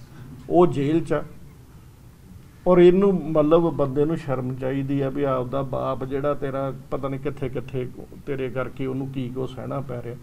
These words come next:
ਪਰ ਇਹ ਲੋਕਾਂ ਦਾ,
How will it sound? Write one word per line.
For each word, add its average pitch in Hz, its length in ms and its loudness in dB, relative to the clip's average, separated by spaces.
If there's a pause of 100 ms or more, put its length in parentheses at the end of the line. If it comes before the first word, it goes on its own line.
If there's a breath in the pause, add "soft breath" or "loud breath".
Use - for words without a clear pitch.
(640 loud breath)
ਪਰ 165 100 0
ਇਹ 190 240 8
ਲੋਕਾਂ 170 720 2
ਦਾ, 156 580 4